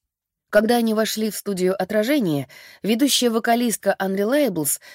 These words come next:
была в отдельной кабине, откуда доносился ее гортанный голос. Ханна попала в созданное им наэлектризованное поле, словно муха в паутину, и завороженно приблизилась к стеклянной стенке.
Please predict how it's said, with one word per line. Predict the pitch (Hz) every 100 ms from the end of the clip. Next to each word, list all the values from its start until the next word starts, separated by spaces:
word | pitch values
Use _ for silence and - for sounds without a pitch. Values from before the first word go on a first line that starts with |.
| -
была | 196 285 262
в |
отдельной | 226 226 233 226
кабине, | 233 214 160 131 123 - -
откуда | 170 - 196 175
доносился | 175 190 185 247 - 165
ее | 165 170 175
гортанный | 170 175 180 165 165
голос. | 156 127 101 - - _ _ _ _ _ _ _
Ханна | - 226 233 202
попала | 185 190 220 208
в | 185
созданное | - 220 196 196 190 180
им | - 233 240
наэлектризованное | 202 196 196 - 208 226 220 214 214
поле, | - 285 196
словно | - 233 233 240
муха | 247 240 170 147
в | 143
паутину, | - 190 185 170 123 107 - - - -
и | 214
завороженно | 196 208 214 240 233 190
приблизилась | 196 185 196 180 170 -
к | -
стеклянной | - 175 170 156 151
стенке. | 139 - 117 - -